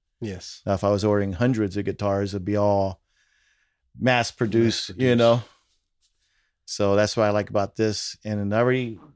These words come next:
Speaker 2: got two guitars from them and working on my Flying V, that Flying V I just told you about. I'm gonna try to get that manufactured.
Speaker 1: Wow.
Speaker 2: So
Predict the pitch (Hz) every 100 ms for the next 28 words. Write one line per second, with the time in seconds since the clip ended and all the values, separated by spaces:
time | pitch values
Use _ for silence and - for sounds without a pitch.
0 | _ - 127 113 _ - 147 135 - 131
1 | 135 - 147 147 151 160 139 117 113 104
2 | 113 120 127 120 117 - _ _ - 117
3 | 117 - 120 113 95 127 123 120 110 101
4 | - - - - 110 107 117 113 107 -
5 | 127 123 101 101 107 107 _ _ _ _
6 | _ _ _ _ _ _ 113 110 123 110
7 | 107 110 - 120 113 - 110 104 95 -
8 | 92 85 76 67 - _ _ _ _ -
9 | - - - - _ _ _ _ _ -
10 | - 98 95 90 87